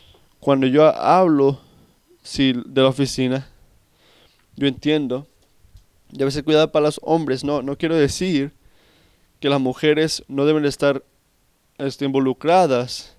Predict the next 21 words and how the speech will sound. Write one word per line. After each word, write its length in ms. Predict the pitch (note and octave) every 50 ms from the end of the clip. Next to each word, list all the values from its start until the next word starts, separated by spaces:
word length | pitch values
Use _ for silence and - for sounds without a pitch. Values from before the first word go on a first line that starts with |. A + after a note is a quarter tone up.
| _ _ _ _ _ _ _ _ _ -
en 80 | C#3+
los 120 | D3+ D3 C#3
ministerios 960 | C3+ C3+ C3 C3+ C3 B2 - - - E3+ E3+ F#3 E3 C#3 A#2+ A#2+ - - - - -
so-, 240 | C#3 C3 C3 - -
todo, 320 | - C3+ C3+ C#3 C3+ C3 -
al 160 | C3+ B2+ A#2+
todo 160 | - - C#3 C#3
alrededor 240 | C3 B2+ B2 B2
de 80 | B2+ B2
la 100 | B2+ C3
iglesia. 500 | C3+ D3 D#3 E3+ D#3+ - C#3+ B2 A2 - - - - - - - _ _ - - -
Así 220 | C3 C3 - C3+
que 80 | A#2+ C#3+
al 220 | C#3 C3+ C3 B2
hablar 320 | B2 A#2+ A#2+ A#2+ B2+ C#3+ C#3
de 100 | D#3 D#3+
eso, 200 | D3+ - C3 A#2+
quiero 200 | - C3 C3+ -
que 80 | C3+
miren 300 | B2 B2 B2 A#2+ B2+ C#3
esto. 340 | D3 D3+ - - A#2+ A2+ A2+